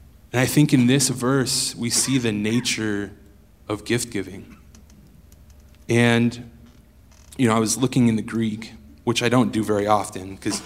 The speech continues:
you can probably tell I'm not much of a Greek guy. But I was just interested in, you know, that word gift. Like, we use it in so many different ways in our culture.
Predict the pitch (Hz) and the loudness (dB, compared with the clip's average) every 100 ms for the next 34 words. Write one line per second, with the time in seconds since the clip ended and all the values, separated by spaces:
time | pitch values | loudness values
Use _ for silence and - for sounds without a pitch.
0 | - 98 120 107 - 110 104 - 104 98 | -12 -10 -4 -4 0 0 0 -2 -2 -2
1 | 107 101 101 101 104 101 101 104 - - | -4 -2 -4 -2 -2 -4 -4 -4 -4 -8
2 | 98 95 - - _ - - - - - | -8 -8 -14 -20 _ -20 -20 -20 -20 -20
3 | - - 110 107 - - - - - - | -12 4 6 6 2 -14 -20 -20 -20 -20
4 | - - - 127 131 127 127 - 151 151 | -20 -20 0 4 6 4 0 2 2 4
5 | 139 - 113 113 107 107 104 120 123 113 | 2 2 -2 -2 -4 -8 -12 -8 -4 -2
6 | 113 110 120 147 147 120 113 - - - | -2 0 2 2 2 -4 -4 -4 -12 -14
7 | - - - 107 - - - 117 127 139 | -20 -14 -6 -6 -6 -20 -10 -4 0 4
8 | 160 139 117 110 113 - 139 143 135 123 | 4 4 0 -2 -2 0 2 4 4 2
9 | 117 127 110 120 113 104 98 - 107 - | 0 -4 0 2 0 -2 -6 -6 -6 -4
10 | 95 95 | -6 -10